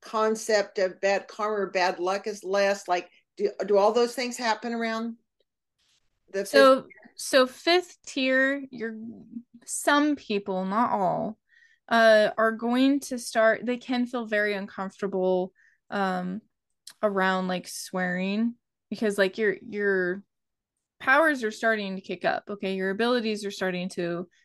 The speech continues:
Speaker 2: awaken, and it might be subconscious. You, you might actually start veering away from people who are just negative all the time. You know,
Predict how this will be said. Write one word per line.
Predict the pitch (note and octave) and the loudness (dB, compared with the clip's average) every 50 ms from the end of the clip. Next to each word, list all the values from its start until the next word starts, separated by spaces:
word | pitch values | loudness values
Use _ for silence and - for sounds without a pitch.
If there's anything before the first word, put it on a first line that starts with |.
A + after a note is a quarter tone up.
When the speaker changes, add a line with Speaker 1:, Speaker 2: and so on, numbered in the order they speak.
| _ - | _ -6
Speaker 2:
awaken, | G3 F#3+ F#3+ F3+ F3+ F3+ - - - G3 A3 A#3 _ _ - - - _ _ - | -4 -2 -2 -2 -2 -4 -6 -8 -6 -8 -8 -8 _ _ -20 -20 -20 _ _ -6
and | - G3+ G3+ G3 G3 F#3+ F#3 F#3 F#3+ - - - - _ _ _ _ _ _ _ _ _ _ _ _ _ _ - | -2 0 0 2 0 0 -2 -4 -6 -8 -12 -16 -18 _ _ _ _ _ _ _ _ _ _ _ _ _ _ 2
it | B3 B3+ A#3 | 2 4 6
might | B3+ C4 C#4+ F4 - | 6 6 6 4 4
be | - F4+ | 4 4
subconscious. | F#4 F#4 - E4 C4 - - B3 D#4+ - - - - A3 - - - - _ _ - - | 4 4 2 -2 -2 0 0 0 0 0 -2 -6 -8 -8 -8 -14 -18 -20 _ _ -6 0
You, | A3+ B3 C4 B3+ B3 - - | 2 4 4 4 2 0 -2
you | A3+ A#3 B3+ | 2 4 6
might | B3 A#3+ A#3 C4+ D4 C4+ - - | 6 8 6 6 4 2 0 -2
actually | - - A#3+ C4 C4 - - C#4 C4 | -2 0 0 0 0 -4 -6 -4 -6
start | C4 - - - G3+ - A3 | -4 -4 -4 -4 -4 -4 -4
veering | G#3+ A3 A#3 B3 B3 B3 B3 A#3+ | -4 -2 -2 0 0 0 2 2
away | A#3+ A3+ G#3+ G#3+ A#3+ C4+ C4+ | 0 0 0 0 0 0 -2
from | B3+ - A3+ G3+ G#3 | -2 -4 -8 -8 -8
people | - G#3+ G3+ - A3+ A3+ | -10 -10 -6 -6 -6 -4
who | A3+ G#3 | 0 0
are | G3+ G3 F#3+ F#3+ | 2 2 2 0
just | F#3+ A3+ - - _ _ - | -2 -8 -16 -18 _ _ -10
negative | G3 F3 F3+ F#3+ A3+ C4+ C#4 B3+ A3 F3+ E3+ - | -8 -6 -4 -2 -2 0 0 0 -2 -2 -4 -4
all | - G#3 A3+ A#3+ A#3 | -6 -4 -4 -4 -2
the | A3+ G3+ | -4 -4
time. | G3 - F#3+ F#3 G#3 G#3+ G3 E3+ E3+ F#3 - _ - - - - - _ _ - | -4 -4 -8 -6 -4 -4 -4 -4 -6 -8 -8 _ -16 -20 -20 -20 -20 _ _ -2
You | A3 A3 | 0 2
know, | G#3 F#3+ F#3 F#3 G3 G3+ | 2 4 2 2 0 -2